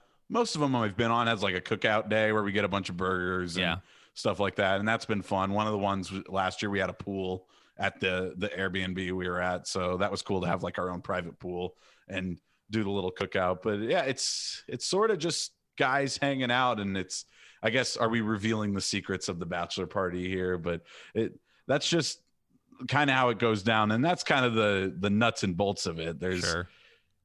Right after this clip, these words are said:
Speaker 1: there's weird things that you have to figure out. I think the hardest thing for us is, like, like I mentioned, how it's multiple days now, and you gotta come up with enough activities. So
Speaker 2: Right.
Speaker 1: you guys, like, with the, with the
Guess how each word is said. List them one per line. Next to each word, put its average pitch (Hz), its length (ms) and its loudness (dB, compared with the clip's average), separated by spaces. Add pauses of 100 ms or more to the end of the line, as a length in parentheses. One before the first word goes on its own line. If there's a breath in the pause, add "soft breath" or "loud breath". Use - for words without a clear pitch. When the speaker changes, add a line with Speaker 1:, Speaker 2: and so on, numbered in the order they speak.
(160)
Speaker 1:
there's 110 440 -2
weird 147 800 2
things 139 280 4
that 120 60 2
you 120 60 4
have 120 100 2
to - 80 0
figure 110 300 2
out. 107 240 4
I 139 60 6
think 220 180 0
the 131 80 -2
hardest 151 480 2
thing 170 440 2
for 151 260 2
us 170 220 2
is, 123 220 0
like, 117 240 0 (280)
like 127 200 0
I 117 100 4
mentioned, 117 440 2
how 98 100 4
it's 95 120 -4
multiple 120 380 0
days 104 300 2
now, 139 180 4
and 139 80 -4 (340 loud breath)
you 156 100 0
gotta 190 160 4
come 165 160 0
up 143 120 2
with 131 120 0
enough 120 300 2
activities. 85 760 -2
So 90 140 2
Speaker 2:
Right. - 100 2
Speaker 1:
you 180 100 2
guys, 113 420 2
like, 107 220 -2
with 113 160 -4
the, 101 240 4 (440 loud breath)
with 120 320 0
the 101 580 -2